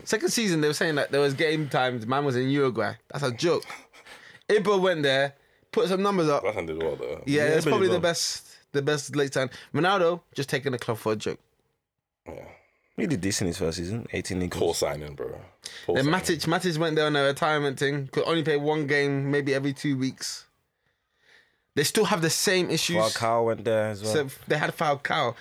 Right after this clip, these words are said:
Speaker 1: It's only, uh, it's only by the
Speaker 3: Radamel.
Speaker 1: grace of God they didn't probably sign Higuain. Maybe Chelsea
Speaker 2: Well,
Speaker 1: took
Speaker 2: Chelsea
Speaker 1: that for
Speaker 2: took that out instead,
Speaker 1: yeah.
Speaker 2: didn't it?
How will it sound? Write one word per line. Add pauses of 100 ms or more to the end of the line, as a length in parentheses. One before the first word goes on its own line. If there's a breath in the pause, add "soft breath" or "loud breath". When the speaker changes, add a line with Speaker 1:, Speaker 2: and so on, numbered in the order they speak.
(320 loud breath)
Speaker 1:
It's
only,
uh,
it's (100)
only
by
the
Speaker 3:
Radamel.
Speaker 1:
grace
of
God
they
didn't
probably
sign
Higuain. (100)
Maybe (220)
Chelsea
Speaker 2:
Well,
Speaker 1:
took
Speaker 2:
Chelsea
Speaker 1:
that
for
Speaker 2:
took
that
out
instead,
Speaker 1:
yeah.
Speaker 2:
didn't
it?